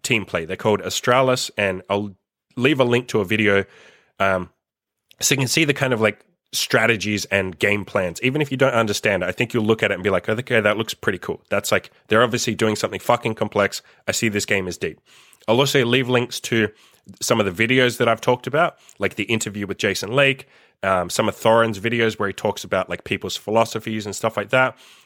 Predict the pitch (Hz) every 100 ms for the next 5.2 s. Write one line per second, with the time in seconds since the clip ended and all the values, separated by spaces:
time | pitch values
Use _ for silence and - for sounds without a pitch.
0 | - 110 127 185 180 165 _ 120 139 135
1 | - - 123 - 131 135 120 - 117 113
2 | 101 - 107 113 110 90 98 90 92 117
3 | - - 107 - 120 110 135 135 135 131
4 | 117 98 107 98 101 - 95 87 - 76
5 | -